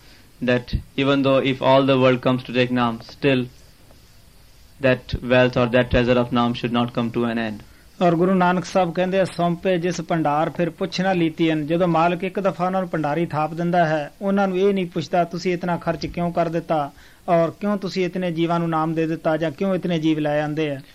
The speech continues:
Speaker 1: Guru Nanak Sahib says that <coughs> once when a God has given the treasure to any Mahatma or any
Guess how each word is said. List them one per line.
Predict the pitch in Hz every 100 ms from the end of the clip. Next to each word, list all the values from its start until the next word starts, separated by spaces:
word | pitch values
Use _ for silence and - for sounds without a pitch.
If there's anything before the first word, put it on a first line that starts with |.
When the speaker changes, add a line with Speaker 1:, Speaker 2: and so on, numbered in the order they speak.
| - -
Speaker 1:
Guru | 135 139
Nanak | 139 143 147
Sahib | 143 139
says | 190 139 139 -
that | - - - - - -
<coughs> | - - - - 147
once | 156 143
when | 143
a | 143
God | 131 135 135 120 -
has | 131 123 131
given | 135 131 127
the | 123 -
treasure | 127 127 117 - - - -
to | 123
any | 123
Mahatma | 123 123 120 127 123
or | 123
any | 120